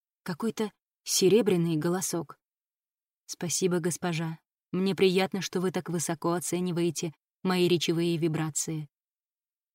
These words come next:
Почему-то захотелось упасть в обморок, но пол был грязноват, и повсюду валялись тела дурно пахнущих пиратов. «Госпожа желает, чтобы я убрал тела в один из отсеков для людей?»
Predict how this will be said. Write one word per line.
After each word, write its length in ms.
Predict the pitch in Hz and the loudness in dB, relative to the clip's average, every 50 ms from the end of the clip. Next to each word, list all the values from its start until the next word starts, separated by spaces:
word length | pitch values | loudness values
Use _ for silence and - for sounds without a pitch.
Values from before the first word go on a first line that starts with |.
| _ _ _ _ | _ _ _ _
Почему-то 460 | - 185 - - 208 214 226 - 233 202 | -4 -2 2 4 4 4 6 6 4 4
захотелось 580 | 175 196 - - 202 - 220 214 208 - - | 4 2 -2 -4 -2 0 2 2 2 2 0
упасть 340 | 208 - - 196 175 - - | -2 -2 -2 -2 -2 -4 -4
в 140 | 175 160 170 | 0 2 2
обморок, 540 | 170 151 139 165 170 160 156 147 - - _ _ _ _ _ _ _ _ _ | 2 2 2 0 -2 -2 -2 -4 -8 -12 _ _ _ _ _ _ _ _ _
но 140 | - 185 202 | -2 -2 -2
пол 240 | - - 262 247 208 | 0 4 4 4 6
был 180 | 185 208 208 202 | 8 8 8 8
грязноват, 680 | 180 208 214 196 190 202 202 208 208 254 262 - - - _ _ _ _ _ _ | 8 6 6 6 6 4 2 2 2 -2 -2 -4 -10 -20 _ _ _ _ _ _
и 100 | - 185 | -4 -2
повсюду 440 | - 196 180 - - - 269 233 226 | 0 0 0 0 2 2 2 2 4
валялись 420 | 196 208 196 208 220 233 226 208 - | 4 4 6 6 6 4 4 2 0
тела 300 | - 202 185 196 214 214 | 2 2 4 4 4 2
дурно 380 | 185 170 226 233 226 226 220 | 2 2 2 2 2 2 2
пахнущих 580 | - - 196 185 - 202 196 170 - 196 - - | 0 0 -2 -2 -2 -4 -4 -2 -2 -2 -2 0
пиратов. 540 | - 196 175 151 135 - - 139 - - _ _ _ _ _ _ _ _ _ _ _ _ _ _ _ _ _ _ _ _ _ _ _ _ _ | 0 0 0 0 -2 -4 -8 -12 -14 -16 _ _ _ _ _ _ _ _ _ _ _ _ _ _ _ _ _ _ _ _ _ _ _ _ _
«Госпожа 540 | - 170 185 170 - - 190 185 175 202 202 | -6 -4 -4 -4 -2 -2 -2 0 0 0 0
желает, 420 | 185 190 190 190 190 196 196 190 - | 0 2 2 2 2 2 0 0 -2
чтобы 300 | - - 185 170 185 185 | -2 -2 0 0 2 2
я 160 | 190 185 185 | 4 4 2
убрал 300 | 180 170 180 185 190 180 | 2 2 2 0 0 0
тела 380 | - - 196 180 175 180 180 - _ _ _ _ _ | 0 0 0 0 0 -2 -4 -8 _ _ _ _ _
в 80 | - 175 | 0 2
один 280 | 185 175 175 190 185 185 | 2 2 4 2 2 2
из 80 | 170 | 0
отсеков 480 | 190 175 - - - 196 - - 180 175 | -2 -2 -2 -2 -2 -2 -2 -2 -2 0
для 160 | 170 175 175 | 2 2 4
людей?» 460 | 180 175 175 156 185 226 240 - _ | 6 4 4 4 2 0 0 -4 _